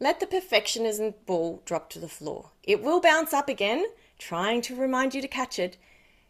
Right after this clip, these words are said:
Resist. Every time you consciously resist grabbing the perfectionism ball,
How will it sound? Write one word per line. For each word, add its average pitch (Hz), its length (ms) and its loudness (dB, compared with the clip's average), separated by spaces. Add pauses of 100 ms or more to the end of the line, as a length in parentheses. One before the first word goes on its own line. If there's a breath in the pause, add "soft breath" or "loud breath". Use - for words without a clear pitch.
(160)
Resist. 175 760 -2 (400)
Every 247 380 6
time 262 520 0
you 185 100 -6
consciously 262 760 -4
resist 220 420 -2
grabbing 196 460 2
the 190 60 -6
perfectionism 180 760 -6
ball, 175 300 0